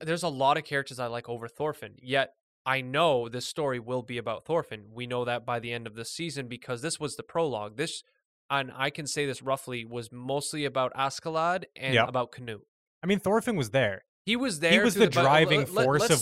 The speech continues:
Speaker 1: think
Speaker 2: why
Speaker 1: about
Speaker 2: you
Speaker 1: it.
Speaker 2: were watching all this. Without
Speaker 1: Most of what
Speaker 2: Thorfinn
Speaker 1: Thorfinn, Thorfinn was to get you at the start of the whole revenge fantasy. In the middle is more of, like, him going through the motions of trying to beat Askeladd in the middle of the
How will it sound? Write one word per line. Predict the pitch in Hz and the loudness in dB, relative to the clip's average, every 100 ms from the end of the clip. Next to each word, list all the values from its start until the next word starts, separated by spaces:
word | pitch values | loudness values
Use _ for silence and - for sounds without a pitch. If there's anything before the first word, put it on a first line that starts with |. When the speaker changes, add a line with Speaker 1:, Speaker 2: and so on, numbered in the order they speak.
| 107 | 4
Speaker 1:
think | |
Speaker 2:
why | 113 113 113 | 6 8 8
Speaker 1:
about | |
Speaker 2:
you | 113 | 4
Speaker 1:
it. | |
Speaker 2:
were | 107 | 0
watching | 104 101 101 - 107 | 0 2 2 -2 -6
all | 92 90 | -6 -6
this. | 90 - - | -8 -12 -6
Without | 135 147 | 0 4
Speaker 1:
Most | 185 165 151 | 4 4 4
of | |
what | 131 170 | 4 2
Speaker 2:
Thorfinn | 123 104 | -2 -4
Speaker 1:
Thorfinn, | 156 160 165 170 175 _ _ | -2 -2 -2 -12 -12 _ _
Thorfinn | 160 170 180 | -2 -2 -2
was | 175 - | -4 -4
to | 151 | -6
get | 135 151 | -6 -4
you | 156 | -4
at | 151 | -4
the | 147 | -6
start | - 151 131 131 | -2 2 2 0
of | 127 | -6
the | 131 | -4
whole | 147 | -2
revenge | 143 127 127 117 | -2 -4 -6 -6
fantasy. | 120 113 - 113 - _ _ - | -8 -8 -10 -14 -16 _ _ -12
In | 151 | -8
the | 147 | -4
middle | 156 165 151 | 0 2 2
is | 147 143 | 0 -2
more | 143 147 | 0 2
of, | 131 | 2
like, | 139 127 | 0 -2
him | 156 143 | -8 -4
going | 143 143 | -2 -2
through | 143 | -6
the | 135 | -10
motions | 120 127 135 156 139 | -6 -6 -6 -8 -8
of | 127 | -8
trying | - 143 135 131 | -6 -6 -6 -6
to | - | -12
beat | 120 139 - | -12 -12 -6
Askeladd | 127 127 139 135 139 | -4 -4 -4 -2 -2
in | 135 | -4
the | 127 | -10
middle | 123 127 | -6 -6
of | 113 | -6
the | 117 | -8